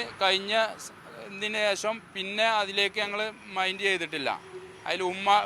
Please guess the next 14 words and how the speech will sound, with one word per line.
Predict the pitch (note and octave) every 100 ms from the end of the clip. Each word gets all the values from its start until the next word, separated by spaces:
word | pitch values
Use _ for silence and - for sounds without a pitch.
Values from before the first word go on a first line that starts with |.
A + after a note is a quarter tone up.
| F#3+
ഉം, | F#3 G3+ - F3
രണ്ട്, | F3+ F#3+ F3+ F#3
രണ്ട് | F#3 G3 G#3
കല്യാണം | G3+ G3 G#3 A#3
കഴിച്ച | A3 G#3 G#3+ G3
രണ്ട് | G#3+ A3+
ഭാര്യയാണ് | G#3+ G3+ G#3 G#3
എൻ്റെ | G3+ G3 - - F#3
ഉപ്പ | - G#3+ G#3
കല്യാണം | F#3+ G3+ G#3
കഴിച്ചത്, | G3 G3+ G3 G3
രണ്ട് | F3+ F#3 G3
ഉമ്മയാണ്. | F3+ F3 B2+ F#2 - - - - -
ഒന്ന് | E3+